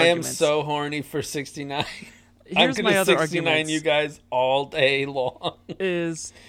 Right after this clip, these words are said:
Speaker 2: we don't have Hans, and I think one or possibly two of us have prepared Hans's segment, and that feels wrong.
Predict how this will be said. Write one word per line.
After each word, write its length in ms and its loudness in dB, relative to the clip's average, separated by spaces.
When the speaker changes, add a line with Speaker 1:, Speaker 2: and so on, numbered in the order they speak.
Speaker 2:
we 160 -6
don't 280 -2
have 240 -4
Hans, 440 -6
and 100 -10
I 80 -2
think 260 -8
one 420 -4
or 220 -2
possibly 480 -4
two 260 -6
of 120 -8
us 200 -4
have 200 -6
prepared 540 -4
Hans's 400 -4
segment, 460 -12
and 120 -6
that 180 -2
feels 300 -10
wrong. 280 -16